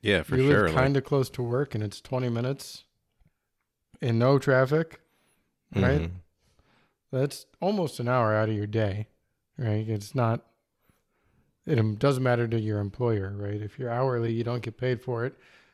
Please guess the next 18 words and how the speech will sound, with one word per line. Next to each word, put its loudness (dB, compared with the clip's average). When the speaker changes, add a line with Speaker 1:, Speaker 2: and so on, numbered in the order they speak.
Speaker 2:
If -4
you're 0
salary, 2
they 0
don't -4
count -4
it -6
as, -6
like, -6
you -2
being -2
there. -2
It's -20
just -8
a -2
waste 0
of -12
time 0